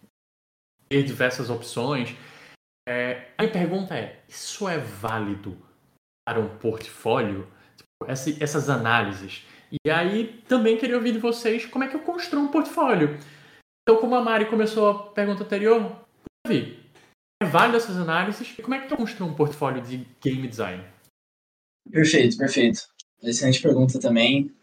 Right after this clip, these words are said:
Speaker 2: Semana passada eu fiz uma live de, fazendo review de portfólio da galera, tipo, que começou.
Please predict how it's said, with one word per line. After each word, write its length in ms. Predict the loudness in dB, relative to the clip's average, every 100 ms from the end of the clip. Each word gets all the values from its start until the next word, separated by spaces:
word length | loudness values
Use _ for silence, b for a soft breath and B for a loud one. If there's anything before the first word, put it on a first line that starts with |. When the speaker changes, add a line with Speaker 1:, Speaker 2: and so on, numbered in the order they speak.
| -4
Speaker 2:
Semana 340 | -2 2 6
passada 460 | 6 8 6 6 6
eu 380 | 8 8 6 4
fiz 180 | 0
uma 160 | 2 8
live 340 | 10 8 6 -2
de, 420 | 2 4 4 2
fazendo 240 | 2 6 6
review 260 | 8 6
de 80 | 6
portfólio 540 | 6 4 8 8 8
da 120 | 6 8
galera, 420 | 8 10 8 6
tipo, 200 | 2 -8
que 100 | -10
começou. 520 | -4 0 4 4 2